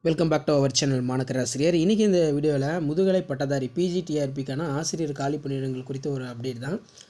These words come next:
So, இது வந்து பார்த்தீங்கன்னா, இப்ப டெம்பரரி பேஸ்டு போஸ்டிங் போடுறாங்க பார்த்தீங்களா, அவங்களுக்கு. So, என்னென்ன சப்ஜெக்ட்னு சொல்லி பார்க்கலாம். மறக்காத மாணக்கர் ஆசிரியர் YouTube சேனல் சப்ஸ்கிரைப் பண்ணிக்கோங்க.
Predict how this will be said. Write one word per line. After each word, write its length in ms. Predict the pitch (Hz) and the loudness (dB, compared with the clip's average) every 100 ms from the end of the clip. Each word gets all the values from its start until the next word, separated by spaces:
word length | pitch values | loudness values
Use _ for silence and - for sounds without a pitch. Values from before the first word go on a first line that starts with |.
| - _ | -20 _
So, 200 | - 160 | -2 0
இது 180 | 160 156 | 2 0
வந்து 180 | 156 165 | -2 -2
பார்த்தீங்கன்னா, 320 | 151 151 160 | -2 -2 -6
இப்ப 100 | 139 | -4
டெம்பரரி 600 | 143 143 180 175 156 147 135 127 117 | -4 -2 2 2 2 2 -2 -4 -4
பேஸ்டு 300 | 139 - 139 | -6 -6 -6
போஸ்டிங் 340 | 143 139 147 | -6 -6 -6
போடுறாங்க 260 | 135 127 127 | -6 -8 -8
பார்த்தீங்களா, 360 | 123 120 135 127 | -10 -8 -6 -6
அவங்களுக்கு. 440 | 131 135 120 139 190 _ _ _ _ _ _ - | -4 -6 -4 -6 -6 _ _ _ _ _ _ -6
So, 180 | - 160 | 0 2
என்னென்ன 240 | 180 180 | 4 2
சப்ஜெக்ட்னு 360 | 170 147 156 160 | 0 -4 -4 -4
சொல்லி 220 | 147 139 | -4 -4
பார்க்கலாம். 340 | 139 127 175 143 | -4 -4 -2 -2
மறக்காத 280 | 131 147 | -2 -2
மாணக்கர் 340 | 147 135 139 135 | -2 -4 -4 -6
ஆசிரியர் 300 | 131 127 123 | -6 -10 -12
YouTube 140 | 120 | -10
சேனல் 180 | 120 117 | -10 -10
சப்ஸ்கிரைப் 340 | 123 - 147 | -10 -4 -4
பண்ணிக்கோங்க. 360 | 139 127 123 | -4 -6 -4